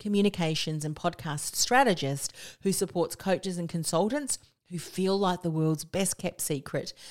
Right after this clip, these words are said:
go from invisible to influential trusted authority. The choice versus a choice with their dream client,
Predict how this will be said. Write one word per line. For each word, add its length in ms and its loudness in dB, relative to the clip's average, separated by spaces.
go 240 4
from 240 -4
invisible 720 2
to 160 -6
influential 540 -2
trusted 460 -6
authority. 640 -6
The 300 4
choice 500 -2
versus 400 0
a 200 -2
choice 580 -2
with 360 -6
their 320 -2
dream 320 -4
client, 600 -8